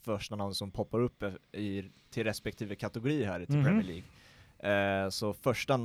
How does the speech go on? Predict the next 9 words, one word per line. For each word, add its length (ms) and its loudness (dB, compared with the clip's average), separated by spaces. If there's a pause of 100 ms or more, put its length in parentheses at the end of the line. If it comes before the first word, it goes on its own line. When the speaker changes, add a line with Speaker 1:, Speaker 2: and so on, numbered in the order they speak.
(160)
Speaker 1:
eh, 600 0 (180)
kategorin 640 0
då 220 2
är 420 2
årets 400 0
genombrott 640 -2
i 40 -6
Premier 260 -8
League. 140 -12